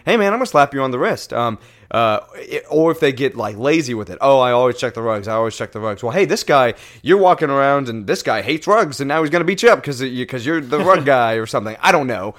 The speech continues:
Speaker 1: But you can, you can try and break habits and mold habits. You're conditioning your players.
Speaker 2: Yes.
Speaker 1: Reward what you like, punish what you don't, within reason. You know, don't cut off hands because you didn't like that they, you know, didn't look at, look for tra-, traps in the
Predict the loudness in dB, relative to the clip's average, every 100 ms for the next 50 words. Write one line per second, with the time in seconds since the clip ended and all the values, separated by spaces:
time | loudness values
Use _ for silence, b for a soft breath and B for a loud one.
0 | B 2 4 4 B B -6 -2 0 0
1 | b b b -10 0 2 0 -6 -20 -18
2 | -6 0 2 2 2 0 2 0 2 0
3 | -4 -6 0 2 2 0 -4 -4 -6 -4
4 | -4 -6 -10 -4 -4 -4 -6 -6 -6 -10
5 | -4 -2 -2 -4 -10 -12 -6 -2 0 2
6 | 2 2 -2 -2 -2 -4 -6 -14 -12 -10
7 | -12 -10 -4 0 0 -2 b -8 -2 -2
8 | -2 -4 -8 -12 -8 -4 -4 -4 -6 -8
9 | -12 -4 -4 -4 -8 -8 -8 -12 -12 -10
10 | -8 -8 -8 -8 -8 -10 -10 -8 -8 -10
11 | B B B -12 -10 -10 -10 -12 -14 _
12 | -16 -6 -4 -2 -4 -4 -8 -8 -10 -10
13 | -6 -6 -6 -4 -4 -4 -6 -10 -8 -10